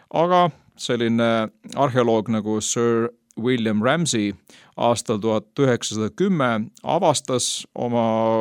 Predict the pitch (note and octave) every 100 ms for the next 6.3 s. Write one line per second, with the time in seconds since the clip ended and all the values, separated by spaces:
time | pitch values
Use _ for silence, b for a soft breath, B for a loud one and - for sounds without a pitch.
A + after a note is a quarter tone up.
0 | A2 C#3 C#3 A2+ A2+ A2 A2+ A2+ A2 A2
1 | G#2+ A2 C3+ A2+ G#2 G#2 G#2+ A3 D#3 C#3
2 | B B B C#3 A2+ - B2 A2+ D#3 G#3
3 | - B2+ A2+ D3 - A#2+ B2+ C3+ G#2+ G2+
4 | G2+ F#2+ A2 - - _ _ - B2 D3
5 | - G#2+ A#2 B2 C3+ B2+ A#2 A2 - G2+
6 | - G2+